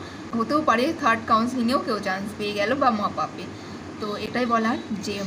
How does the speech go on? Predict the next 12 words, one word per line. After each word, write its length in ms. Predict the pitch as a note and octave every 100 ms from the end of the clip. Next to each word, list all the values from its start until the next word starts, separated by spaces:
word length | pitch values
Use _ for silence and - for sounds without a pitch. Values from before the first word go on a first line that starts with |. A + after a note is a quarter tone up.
| F#3+ - - - -
যারা 140 | A3+
আমাকে 220 | A3+ A#3
কমেন্ট 340 | A#3+ G#3+ C4 B3+
করেছিলে, 560 | B3+ B3+ A#3 A#3 A#3 - -
"দিদি, 160 | A#3 B3
আমি 140 | B3
ফিফটি 320 | A#3+ A#3+ - A3+
ফোর 180 | A#3+ A#3 A#3
পেয়েছি, 580 | A3 A3 - A3+ A3+ A#3
সিক্সটি 280 | A#3+ - B3+ -
টু 140 | C4 A#3+
পেয়েছি, 340 | A3 G#3 A3+